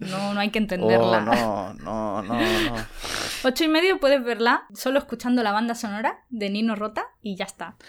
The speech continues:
Speaker 2: La banda sonora está muy bien,
Speaker 1: La banda
Speaker 2: o sea,
Speaker 1: sonora
Speaker 2: eh, eso lo rescato.
Speaker 1: Pero a mí, por ejemplo, esto me ha pasado con pelis mucho más prosaicas,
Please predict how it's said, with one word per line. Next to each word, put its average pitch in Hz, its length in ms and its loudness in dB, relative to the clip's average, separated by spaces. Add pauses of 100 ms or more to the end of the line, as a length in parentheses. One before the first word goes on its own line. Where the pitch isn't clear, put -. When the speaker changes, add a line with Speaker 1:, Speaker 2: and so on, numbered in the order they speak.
(120)
Speaker 2:
La 101 120 4
banda 120 200 8
sonora 175 220 8
está 208 160 6
muy 113 120 6
bien, 107 180 6
Speaker 1:
La 185 60 -6
banda 208 120 -4
Speaker 2:
o - 40 -4
sea, - 120 2
Speaker 1:
sonora - 180 2 (100)
Speaker 2:
eh, - 40 -12
eso 147 140 -10
lo 113 100 4
rescato. - 440 -8
Speaker 1:
Pero 220 320 2
a 220 80 6
mí, 233 160 4
por 262 120 4
ejemplo, 254 320 2
esto 247 220 2
me 240 120 2
ha 226 60 4
pasado 254 280 2
con 220 140 0
pelis 233 280 0
mucho 226 300 2
más 214 180 0
prosaicas, 190 720 -2